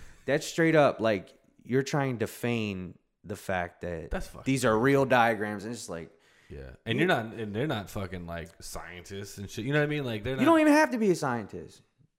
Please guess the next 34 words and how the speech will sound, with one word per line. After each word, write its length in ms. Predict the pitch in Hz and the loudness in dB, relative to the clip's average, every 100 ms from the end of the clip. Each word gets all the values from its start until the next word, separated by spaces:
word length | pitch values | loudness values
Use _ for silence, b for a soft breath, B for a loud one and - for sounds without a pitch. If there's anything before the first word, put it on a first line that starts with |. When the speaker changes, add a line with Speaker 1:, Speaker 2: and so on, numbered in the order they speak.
| _ 120 | _ -10
Speaker 1:
No, 140 | 127 | -8
I'm 60 | 107 | -4
saying 380 | 165 170 110 | -2 -2 -4
to 140 | - 117 | -6 -8
make 200 | 135 123 | -6 -2
a 20 | |
Speaker 2:
to 80 | 151 | 4
Speaker 1:
di-, 40 | |
Speaker 2:
know 200 | 170 185 | 8 8
that. 300 | 196 - - | 8 4 -2
Speaker 1:
to 80 | 143 | -6
make 160 | 160 113 | -4 -4
a, 100 | 98 98 113 | -6 -8 -8
a 60 | |
good 220 | 104 123 110 | -4 -4 -2
diagram 520 | 120 123 104 107 101 | -4 -4 -6 -8 -8
and 100 | 98 | 2
make 100 | 107 | 10
Speaker 2:
Oh, 260 | 202 180 | 12 12
oh, 40 | 185 | 8
Speaker 1:
it 60 | |
Speaker 2:
yeah, 160 | 165 156 | 6 4
Speaker 1:
in 80 | 139 | 2
Speaker 2:
yeah, 60 | 139 | 2
yeah. 220 | 127 98 | 2 0
Speaker 1:
yeah. 160 | 101 85 - | -2 -8 -4
Speaker 2:
Yeah, 260 | 110 95 90 - | 0 0 -4 -10
exactly. 560 | 101 104 117 98 - 90 | -8 -2 0 0 -2 -4
Speaker 1:
All 80 | 123 | -2
right, 140 | 120 | -2
so, 180 | 117 139 | -4 -4
so 220 | - 135 | -2 -2
the 100 | 131 | -2
thing, 280 | - 165 | -4 -4